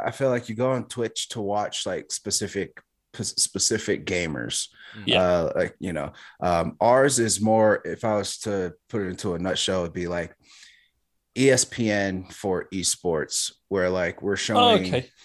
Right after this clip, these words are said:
Speaker 1: we're showing, like, tournaments and challenges throughout the day, but it's, it's just the games are just rotating.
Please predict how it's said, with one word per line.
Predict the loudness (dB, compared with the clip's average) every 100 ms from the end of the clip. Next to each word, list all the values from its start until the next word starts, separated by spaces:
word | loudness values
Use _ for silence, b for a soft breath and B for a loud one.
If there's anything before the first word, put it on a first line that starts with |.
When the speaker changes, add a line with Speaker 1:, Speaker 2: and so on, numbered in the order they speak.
| B B
Speaker 1:
we're | -2
showing, | 2 4 4
like, | 2 0
tournaments | -2 0 2 0 -2 -4 -4 -4 -6 -8
and | -6 -4 -4 -4 -6 -10 -6
challenges | 0 2 2 0 0 -2
throughout | 0 0 0 -4
the |
day, | -6 -4 -2 -4 -6
but | -6
it's, | -6 -6 -8 -4
it's | -4 -2 -2
just | -2 -2
the |
games | -4 -4 -4 -4 -6
are |
just | -6 -6 -4
rotating. | -4 -2 -2 -4 -4 -10